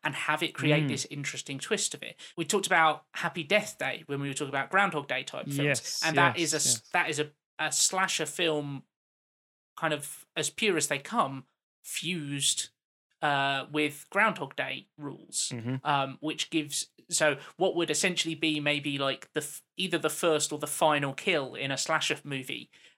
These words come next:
Speaker 1: suddenly becomes this thing that you repeat over and over and over again until you solve the
Speaker 2: Mm-hmm.
Speaker 1: mystery without having to see the killer go on,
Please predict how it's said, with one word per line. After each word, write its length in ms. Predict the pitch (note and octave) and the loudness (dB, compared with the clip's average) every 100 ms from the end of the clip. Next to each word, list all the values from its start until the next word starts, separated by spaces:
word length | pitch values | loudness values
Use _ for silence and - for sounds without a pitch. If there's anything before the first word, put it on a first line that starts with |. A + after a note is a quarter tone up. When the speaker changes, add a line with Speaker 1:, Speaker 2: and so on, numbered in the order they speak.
| - | -6
Speaker 1:
suddenly 380 | - E3+ D3+ D3+ | 0 2 2 2
becomes 380 | C#3+ C#3 D3 C#3 | -2 -2 -4 -2
this 140 | C#3 | -4
thing 200 | - D3+ | -4 -4
that 80 | C#3 | -4
you 140 | C3 C#3+ | -8 -6
repeat 400 | C#3+ C#3+ D#3 - | -6 -6 -8 -4
over 340 | D#3 D#3 C#3+ | 0 0 0
and 240 | C#3+ C3+ C#3 | -2 -2 -4
over 280 | C#3 C3 C3+ | -4 -4 -6
and 140 | C3+ | -4
over 360 | D#3 E3+ C#3+ C3 | 0 0 -2 -10
again 400 | - C3+ C#3 - | -8 -8 -8 -10
until 320 | C#3 C#3 D3 | -10 -8 -6
you 100 | C#3+ | -6
solve 360 | C3 - C#3 B2+ | -6 -4 -4 -4
the 60 | C3+ | -4
Speaker 2:
Mm-hmm. 40 | |
Speaker 1:
mystery 540 | D#3 - - B2 - - _ _ _ _ | -2 -2 -4 -8 -12 -16 _ _ _ _
without 560 | - C#3+ C#3 D3 C#3 - | -8 -2 2 4 4 2
having 240 | C#3+ C3+ | -4 -6
to 80 | C3+ | -6
see 180 | - C#3+ | -4 -4
the 100 | C3+ | -6
killer 280 | - D3 C3+ | -4 -2 0
go 260 | C3+ C3 | -2 -2
on, 260 | C3 C3 C3 | -4 -6 -10